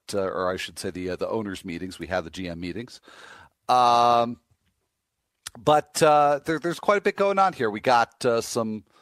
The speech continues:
big developments this week in terms of Ohtani. Th-, that's gonna be the, the weekly, uh, point of discussion. Shohei Ohtani is coming to, uh, Major League Baseball this coming season.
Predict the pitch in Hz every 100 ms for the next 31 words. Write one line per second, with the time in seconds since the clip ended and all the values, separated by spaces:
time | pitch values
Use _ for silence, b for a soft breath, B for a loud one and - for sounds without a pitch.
0 | b _ - 147 - 131 131 135 143 139
1 | - 151 147 - 147 185 - - b b
2 | b 101 98 131 123 110 117 113 104 -
3 | 110 110 - 131 135 151 170 202 _ B
4 | B B _ 117 - 127 - 147 127 120
5 | 120 110 110 117 135 - 143 131 131 123
6 | 120 120 120 _ _ - 151 127 117 -
7 | 151 143 - 151 - 151 135 123 - 135
8 | 131 135 - 156 151 - 151 156 180 170
9 | B B B B - 156 143 135 135 127
10 | 127 123 123 113 123 123 - 139 151 151
11 | - 147 147 - 151 151 180 196